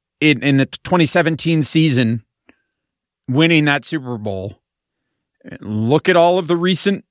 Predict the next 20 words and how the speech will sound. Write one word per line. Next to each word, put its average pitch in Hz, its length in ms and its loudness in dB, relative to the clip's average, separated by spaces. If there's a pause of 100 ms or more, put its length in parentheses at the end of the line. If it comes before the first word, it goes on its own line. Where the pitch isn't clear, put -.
(260)
Super 196 400 0
Bowl 196 220 6
winners. 240 460 -2
They're 165 240 0
all 180 540 4 (480)
teams 196 360 4
led 160 220 2
by 175 260 0
elite 165 720 2 (380)
game-changing 170 680 -2
quarterbacks. 180 520 -2
Tom 190 340 0
Brady, 165 500 -2 (260)
Pat-, 156 320 -4
going 180 200 0
backwards, 143 420 -6
Tom 208 280 -6
Brady, 196 320 0
Patrick 202 460 -6
Mahomes, 165 840 -2